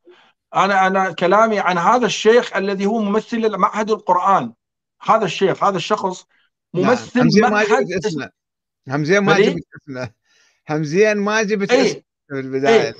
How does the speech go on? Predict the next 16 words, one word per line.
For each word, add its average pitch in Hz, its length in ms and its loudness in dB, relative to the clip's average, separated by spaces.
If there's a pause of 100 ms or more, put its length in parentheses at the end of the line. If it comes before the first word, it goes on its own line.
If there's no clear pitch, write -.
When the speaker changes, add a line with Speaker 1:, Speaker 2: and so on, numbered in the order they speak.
(240)
Speaker 2:
نعم. 208 140 4
Speaker 1:
هذا 294 140 2
الشخص 254 560 0
ممثل 233 960 0 (280)
معهد 240 440 0
القرآن، 196 420 2
وليس 269 380 2
فقط 277 340 0
في، 233 300 -8
آه، 202 520 -4
لندن. 202 460 0 (260)
لا، 208 160 2
لا، 269 120 2
Speaker 2:
نعم. 123 220 0
Speaker 1:
في 214 220 -6
أمريكا. 214 520 -2